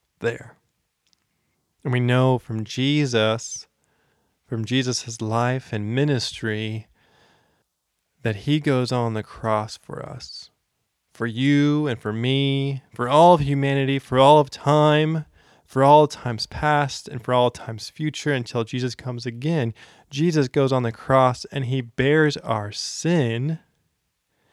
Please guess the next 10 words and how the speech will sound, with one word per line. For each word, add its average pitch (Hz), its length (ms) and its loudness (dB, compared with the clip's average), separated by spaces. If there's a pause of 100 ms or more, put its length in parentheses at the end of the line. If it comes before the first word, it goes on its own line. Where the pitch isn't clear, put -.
(280)
and 127 100 -10
defeats 135 500 -10
death 101 340 -8 (1500)
through 110 200 4
his 117 360 -2
resurrection. 107 840 -12 (1400)
And 147 140 0
we 208 120 4
have 214 200 4
hope - 420 -6